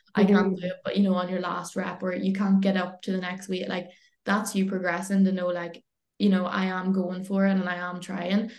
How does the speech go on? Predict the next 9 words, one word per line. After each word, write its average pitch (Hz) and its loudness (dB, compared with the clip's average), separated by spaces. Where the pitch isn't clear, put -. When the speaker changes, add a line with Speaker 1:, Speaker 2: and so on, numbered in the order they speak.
Speaker 1:
because 196 2
our 202 2
bodies 185 0
get 185 -4
used 185 -6
to 190 -4
things 185 -4
very 175 -4
quickly. 180 -4